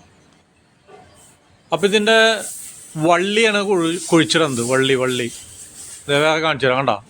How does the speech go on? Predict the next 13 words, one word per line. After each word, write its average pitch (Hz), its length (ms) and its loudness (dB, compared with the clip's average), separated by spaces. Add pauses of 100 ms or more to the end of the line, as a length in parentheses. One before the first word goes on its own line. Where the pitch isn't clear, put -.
(120)
ഈ - 20 6 (120)
വള്ളിയാണ് 180 480 -2
കുഴിച്ചിടുക. 127 340 -2 (720)
ഇതിന്റെ 180 300 0
പൂക്കളാണ് 175 500 4
ഇത്, 156 80 4
നോക്കിയേ. 160 240 0 (1300)
ഈ 160 40 4 (100)
വെള്ളയാണ് 170 360 -2 (100)
പൂവ്, 143 240 4 (400)
മറ്റേത് 143 260 0 (100)
കായ. 123 220 0 (680)
അപ്പൊ 143 140 2